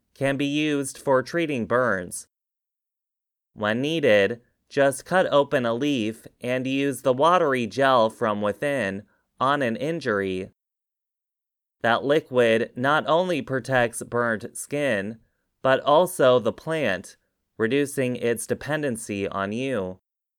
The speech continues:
Just place it by a window that provides bright, indirect sunlight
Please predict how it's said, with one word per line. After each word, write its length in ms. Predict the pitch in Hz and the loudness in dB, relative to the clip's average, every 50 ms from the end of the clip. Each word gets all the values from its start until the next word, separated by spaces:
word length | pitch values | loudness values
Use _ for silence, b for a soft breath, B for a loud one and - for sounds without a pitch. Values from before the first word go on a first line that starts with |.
| _ _ _ _ _ _ _ _ _ _ _ _ _ _ _ _ _ | _ _ _ _ _ _ _ _ _ _ _ _ _ _ _ _ _
Just 400 | - - 127 135 131 - - - | 0 2 2 2 2 0 -6 -10
place 320 | - - 156 165 175 175 - | -4 -2 0 0 0 2 0
it 140 | 175 165 | 0 2
by 180 | 135 147 135 131 | 4 4 4 6
a 120 | 120 117 113 | 6 6 4
window 460 | 110 135 151 165 156 131 117 107 110 | 2 0 -2 0 2 4 4 4 4
that 260 | 98 107 107 101 - | 4 2 2 2 0
provides 540 | - 113 110 101 113 113 113 113 110 98 101 - - | -2 -4 -2 0 0 2 2 2 2 0 -4 -8 -8
bright, 540 | - 120 127 131 135 131 127 123 123 - - - - - | -2 0 2 4 4 2 0 -2 -6 -12 -18 -20 -12 -10
indirect 760 | 139 151 165 170 156 151 131 120 110 107 107 107 - - - | -8 -6 -6 -4 -2 2 2 4 4 4 2 0 -2 -10 -16
sunlight 680 | - - - 139 143 151 143 117 98 95 95 95 101 - | -8 -4 -2 -2 -2 -2 0 0 0 0 0 -2 -6 -8